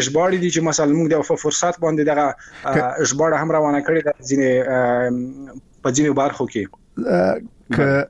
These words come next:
Speaker 2: آه، د-، د-، ستاسو له خبرو زه داسې پوه شولم چې تاسو دې ته ډېر زیات اندېښمن نه یاست. کورونا له امله هم پوهنتونونو، آه، ورې څه موده تړل شوی و.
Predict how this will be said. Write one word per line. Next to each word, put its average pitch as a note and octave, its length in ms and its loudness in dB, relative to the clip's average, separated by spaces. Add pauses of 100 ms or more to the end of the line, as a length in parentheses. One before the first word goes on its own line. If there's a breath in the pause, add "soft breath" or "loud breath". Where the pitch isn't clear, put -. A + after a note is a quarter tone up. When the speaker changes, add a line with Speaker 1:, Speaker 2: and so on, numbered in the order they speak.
Speaker 2:
آه، C#3+ 440 2
د-، D#3 600 -8
د-، - 20 -4
ستاسو D3+ 340 -2
له D3+ 60 0
خبرو D#3 320 2
زه C3+ 180 0
داسې D3 200 0
پوه E3 160 0
شولم D3+ 260 2
چې D3 280 0
تاسو D3 340 0
دې C3 200 2
ته D3 120 0
ډېر C#3+ 240 4
زیات B2 560 -2
اندېښمن C3+ 580 2
نه D#3 160 2
یاست. D3 440 -2 (200)
کورونا C3 460 2 (100)
له B2 120 2
امله B2+ 260 2
هم C#3 220 2
پوهنتونونو، B2 880 2
آه، G2+ 220 2
ورې A2+ 420 2 (160)
څه - 60 -2
موده A2+ 220 2
تړل G#2+ 260 2
شوی C#3+ 360 2
و. C#3 220 4